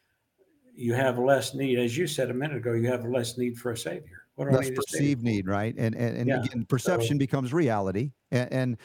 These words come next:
Speaker 2: and I say this, uh, again, from your perspective, biblical coach program, things like that, when we talk about,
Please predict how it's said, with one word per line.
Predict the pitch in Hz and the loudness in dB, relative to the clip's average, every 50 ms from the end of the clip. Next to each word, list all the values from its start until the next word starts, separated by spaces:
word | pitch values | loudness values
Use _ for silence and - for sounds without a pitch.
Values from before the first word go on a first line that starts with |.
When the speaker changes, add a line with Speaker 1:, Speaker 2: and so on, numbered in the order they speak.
| - - - | -16 -2 2
Speaker 2:
and | 131 147 147 | 4 4 4
I | 147 | 4
say | 151 - - 175 180 185 | 0 0 0 2 2 2
this, | 160 165 165 151 - - - - - | 2 2 2 2 0 -4 -8 -6 -2
uh, | - 135 131 123 120 117 113 | 0 2 2 2 2 0 0
again, | - 123 151 156 131 104 | 0 0 2 2 0 0
from | - 120 110 | -2 0 0
your | 117 127 139 | 2 0 2
perspective, | - 139 131 - - - 131 120 - - 131 120 107 | 0 -2 -2 0 0 0 2 2 2 0 -2 0 0
biblical | 92 117 110 110 120 - - 117 | 0 0 0 0 -2 -2 -2 -2
coach | - - 127 135 135 - | 2 2 2 2 2 0
program, | - - 127 123 117 120 113 | 0 2 2 2 2 0 0
things | 110 - 135 143 123 127 | 0 0 0 0 2 2
like | 123 110 95 - | 2 2 2 2
that, | 107 110 110 | 0 0 0
when | - 113 107 | 0 -2 -2
we | 110 101 | -2 0
talk | - 123 117 113 - | 0 0 0 0 2
about, | 113 107 107 - | 2 0 0 0